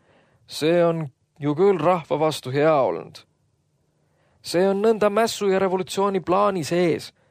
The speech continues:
Sinna ei või ükski midagi parata," seletas kolmas. Peale seda oli tükk aega vaikust.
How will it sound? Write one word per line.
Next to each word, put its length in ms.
Sinna 320
ei 80
või 200
ükski 280
midagi 280
parata," 500
seletas 440
kolmas. 420
Peale 220
seda 240
oli 160
tükk 240
aega 240
vaikust. 560